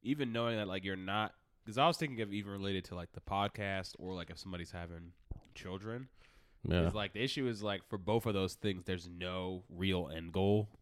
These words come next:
Speaker 1: There's nothing
Speaker 2: Yeah.
Speaker 1: that you're, like, building that relationship for or, like,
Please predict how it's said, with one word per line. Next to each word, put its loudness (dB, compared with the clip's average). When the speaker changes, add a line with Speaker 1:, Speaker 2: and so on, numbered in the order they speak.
Speaker 1:
There's 6
nothing 10
Speaker 2:
Yeah. 10
Speaker 1:
that 6
you're, 6
like, 4
building 2
that 0
relationship -2
for -2
or, 4
like, 0